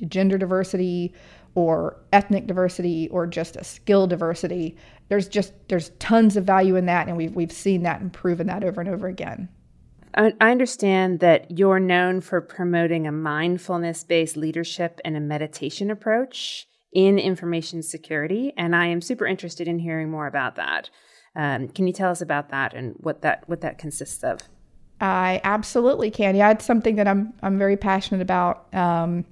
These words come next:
Speaker 1: I've also found that a, a lot of other people in this industry have found,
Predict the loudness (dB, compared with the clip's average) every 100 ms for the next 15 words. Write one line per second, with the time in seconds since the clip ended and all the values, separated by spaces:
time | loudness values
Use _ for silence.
0 | -20 -20 -20 -20 -20 -20 _ _ _ -20
1 | _ 2 4 8 6 6 6 6 6 4
2 | 4 4 4 6 8 8 6 2 2 0
3 | 0 0 4 4 6 2 0 0 0 -4
4 | -2 0 0 -4 2 4 6 4 2 -2